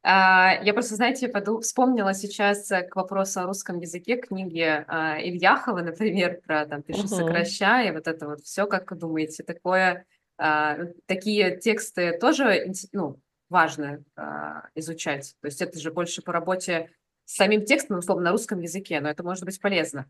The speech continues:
Speaker 1: или не очень?
Speaker 2: Мне кажется, это может быть полезно, особенно если это тексты в медицине для пациентов, например.
Speaker 1: Мгм.
Speaker 2: Тексты для пациентов всегда приходится сильнее перестраивать, переформулировать.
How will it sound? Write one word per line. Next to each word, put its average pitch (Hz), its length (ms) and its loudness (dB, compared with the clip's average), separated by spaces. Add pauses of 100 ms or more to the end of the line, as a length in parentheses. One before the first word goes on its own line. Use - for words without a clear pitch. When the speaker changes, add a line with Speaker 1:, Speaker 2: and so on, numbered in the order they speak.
(140)
Speaker 1:
или 165 540 -2
не 180 120 -4
очень? 147 340 -4 (920)
Speaker 2:
Мне 208 140 4
кажется, 196 260 0
это 202 120 -2
может 180 280 2
быть 170 260 -4
полезно, 170 800 2 (100)
особенно 180 460 2
если 180 380 2
это 175 160 0
тексты 170 760 4 (480)
в 180 160 -4
медицине 196 480 4
для 180 140 0
пациентов, 160 680 2
например. 160 520 0
Speaker 1:
Мгм. 202 320 2
Speaker 2:
Тексты 180 140 0
для 175 100 0
пациентов 208 460 0
всегда 180 300 0
приходится 175 720 0
сильнее 170 500 2
перестраивать, 165 800 2
переформулировать. 170 1120 4